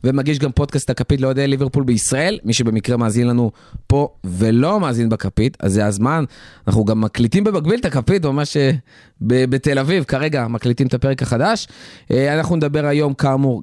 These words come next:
גם על מאבק האליפות, גם מאבק הטופ פור, גם הליגה האירופית, אה, והקונפרנס טיפה. התחתית בוהר-,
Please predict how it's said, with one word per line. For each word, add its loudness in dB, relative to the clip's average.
גם 0
על 0
מאבק 0
האליפות, 0
גם 0
מאבק -2
הטופ -2
פור, 0
גם 0
הליגה 0
האירופית, 0
אה, 2
והקונפרנס -2
טיפה. 2
התחתית 0
בוהר-, 2